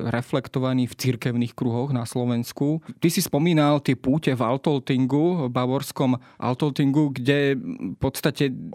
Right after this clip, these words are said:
opakované, myslím, až do deväťdesiateho siedmeho roku, kedy sa ako keby od nich dištancovala, myslím, že aj konferencia biskupov Slovenska ústami Jozefa Baláža, ak, ak si dobre spomínam,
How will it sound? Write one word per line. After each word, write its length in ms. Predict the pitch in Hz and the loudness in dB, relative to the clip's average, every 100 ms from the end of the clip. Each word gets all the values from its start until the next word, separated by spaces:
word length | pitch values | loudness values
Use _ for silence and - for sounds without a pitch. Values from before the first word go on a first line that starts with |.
| - | -2
opakované, 720 | 139 175 - 147 135 131 143 | 0 0 2 0 2 2 2
myslím, 320 | 135 - 147 | 2 2 0
až 240 | 135 127 123 | 0 -2 -2
do 80 | |
deväťdesiateho 640 | 123 139 151 151 139 - 139 | 0 0 0 0 0 0 0
siedmeho 480 | - 127 135 147 143 | 2 2 2 2 2
roku, 480 | 123 117 147 151 160 | 0 0 2 2 0
kedy 200 | - 143 180 | 0 2 2
sa 160 | 160 | 2
ako 160 | 131 156 | 0 0
keby 160 | 170 | 2
od 160 | 147 156 | 2 2
nich 160 | 147 120 | 2 0
dištancovala, 720 | 147 - 160 - 139 127 123 | -2 2 0 2 0 0 2
myslím, 320 | 123 123 135 | 0 2 0
že 80 | 127 | 0
aj 80 | 110 | 0
konferencia 560 | 131 160 143 127 131 | -2 0 0 0 -2
biskupov 480 | 117 127 - 135 120 | -2 -4 -4 -4 -4
Slovenska 800 | - 127 143 139 - 135 123 120 | -2 0 2 0 -2 -2 -2 -2
ústami 480 | - 123 127 120 117 | -4 -4 0 0 0
Jozefa 320 | 123 156 143 | 0 -2 0
Baláža, 480 | 139 135 135 127 127 | 0 2 0 0 -4
ak, 160 | 123 | -4
ak 120 | - 123 | -8 -4
si 80 | 127 | -2
dobre 320 | 135 131 135 | -2 0 -2
spomínam, 640 | - - 135 139 139 143 | -4 -2 2 2 2 0